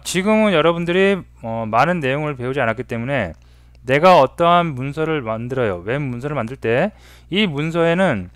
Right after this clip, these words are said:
리스트 타입이 있을 수도 있고 없을 수도 있겠죠. 그죠? 리스트 타입에 이렇게 내용이 있으면 당연히 유엘이 됐든 오엘이 됐든 뭘 하나 쓰면 돼요. 근데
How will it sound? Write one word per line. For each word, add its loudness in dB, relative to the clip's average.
리스트 2
타입이 4
있을 -4
수도 -8
있고 0
없을 -4
수도 -8
있겠죠. -2
그죠? -2
리스트 -2
타입에 4
이렇게 -2
내용이 2
있으면 -2
당연히 -4
유엘이 -2
됐든 -2
오엘이 -4
됐든 -8
뭘 -4
하나 -2
쓰면 -4
돼요. -2
근데 4